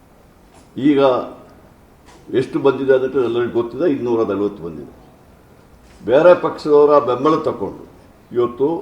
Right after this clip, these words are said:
ರಾಷ್ಟ್ರದಲ್ಲಿ ರಾಜ್ಯಭಾರ ಮಾಡ್ತಿದ್ದಾರೆ. ಬಹುಶಃ ಮೊನ್ನೆ ತಾನೇ ಒಂದು ಉಪಚುನಾವಣೆ ಆಯ್ತು, ಲೋಕಸಭೆ ಬಿಡಿ, ಮುಂದೆ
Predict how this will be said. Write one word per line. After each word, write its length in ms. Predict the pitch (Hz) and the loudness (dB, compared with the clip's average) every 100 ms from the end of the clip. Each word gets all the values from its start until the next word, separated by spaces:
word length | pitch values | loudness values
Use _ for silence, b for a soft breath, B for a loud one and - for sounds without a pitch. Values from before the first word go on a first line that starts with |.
| - - - - - - - - 104 | -10 -20 -20 -20 -20 -20 -20 -12 -4
ರಾಷ್ಟ್ರದಲ್ಲಿ 640 | 117 120 117 120 117 110 127 87 | -4 -4 -8 -8 -6 -4 -4 -2
ರಾಜ್ಯಭಾರ 420 | 107 104 104 98 90 | -4 -4 -4 -6 -6
ಮಾಡ್ತಿದ್ದಾರೆ. 460 | 90 82 85 65 - - - _ _ _ _ _ _ - - | -10 -12 -16 -18 -20 -20 -20 _ _ _ _ _ _ -8 0
ಬಹುಶಃ 300 | 147 180 151 | 2 2 2
ಮೊನ್ನೆ 200 | 151 170 170 | 2 2 2
ತಾನೇ 160 | 160 156 | 0 0
ಒಂದು 140 | 139 143 123 | 2 2 2
ಉಪಚುನಾವಣೆ 580 | 143 135 139 135 127 117 | -2 -2 -2 -2 -2 -2
ಆಯ್ತು, 260 | 113 - - - - _ - _ _ _ _ _ _ _ _ _ _ _ 104 | -4 -8 -18 -20 -20 _ -20 _ _ _ _ _ _ _ _ _ _ _ 0
ಲೋಕಸಭೆ 460 | 127 - 117 123 104 | 0 0 0 0 -2
ಬಿಡಿ, 160 | 107 90 - - _ _ _ _ _ _ - | -6 -10 -14 -20 _ _ _ _ _ _ -12
ಮುಂದೆ 200 | 110 120 | -6 -2